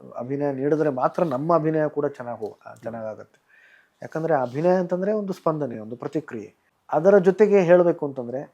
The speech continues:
ಒಂದು ಸನ್ನಿವೇಶ ಬರುತ್ತೆ ನಮಗೆ, ಇದು ಸೀನ್ ಮಾಡ್ಬೇಕು ಅಂತ. ಎಷ್ಟೋ ಬಾರಿ ಏನಾಗುತ್ತೆ ಅದನ್ನು ಓ-, ಅದು ಒಂದು ರೀತಿಲಿ ನಾನು ಓದ್-, ನಾವು ಓದ್ತೀವಿ,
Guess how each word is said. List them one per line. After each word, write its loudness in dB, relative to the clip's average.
ಒಂದು -2
ಸನ್ನಿವೇಶ 0
ಬರುತ್ತೆ -4
ನಮಗೆ, -18
ಇದು -12
ಸೀನ್ -6
ಮಾಡ್ಬೇಕು -12
ಅಂತ. -20
ಎಷ್ಟೋ 6
ಬಾರಿ 10
ಏನಾಗುತ್ತೆ 0
ಅದನ್ನು -2
ಓ-, 2
ಅದು 4
ಒಂದು 2
ರೀತಿಲಿ 4
ನಾನು 0
ಓದ್-, 0
ನಾವು 0
ಓದ್ತೀವಿ, 2